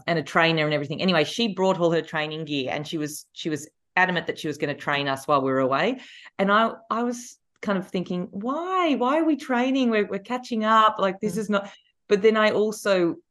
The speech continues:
Speaker 1: uh, I agreed, and afterwards felt a thousand times better. And I think among the three of us,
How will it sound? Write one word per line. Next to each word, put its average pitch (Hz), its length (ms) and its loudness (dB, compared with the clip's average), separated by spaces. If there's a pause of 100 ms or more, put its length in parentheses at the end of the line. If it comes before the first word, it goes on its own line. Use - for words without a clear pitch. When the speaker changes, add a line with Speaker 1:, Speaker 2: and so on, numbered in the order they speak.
(120)
Speaker 1:
uh, 180 80 0 (100)
I 180 120 4
agreed, 185 640 2 (160)
and 170 280 4
afterwards 175 640 2
felt 160 400 2 (220)
a 180 100 -4 (160)
thousand 196 680 0
times 147 280 -4
better. 143 340 0 (600)
And 190 200 2
I 202 80 2
think 233 280 0 (200)
among 196 220 2
the 170 80 2
three 180 340 2
of 170 120 0
us, - 500 -4